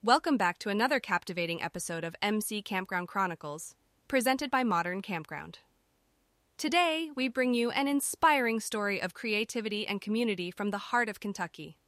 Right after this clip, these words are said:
Our guest, the vibrant and innovative Amelia Sanders, is the proud owner of the Bluegrass Oasis Campground.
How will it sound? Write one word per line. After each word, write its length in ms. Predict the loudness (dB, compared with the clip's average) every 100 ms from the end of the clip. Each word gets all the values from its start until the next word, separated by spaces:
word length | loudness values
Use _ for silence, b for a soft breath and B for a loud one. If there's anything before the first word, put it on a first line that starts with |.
| _ _ _
Our 120 | 4
guest, 520 | 4 4 2 0 -12 -14 -6
the 120 | 0
vibrant 400 | 4 4 2 -2
and 140 | -4 -2
innovative 460 | -2 0 0 -2 -2
Amelia 380 | 0 0 -2
Sanders, 640 | -4 -6 -6 -6 -8 -10 -16 _ _ _
is 160 | -4 -2
the 100 | -6
proud 460 | -4 4 4 4
owner 260 | 0 -4 -4
of 140 | -6
the 80 | -8
Bluegrass 560 | -8 -8 -4 -6 -6 -6
Oasis 400 | -6 -8 -10 -12
Campground. 580 | -12 -12 -10 -12 -12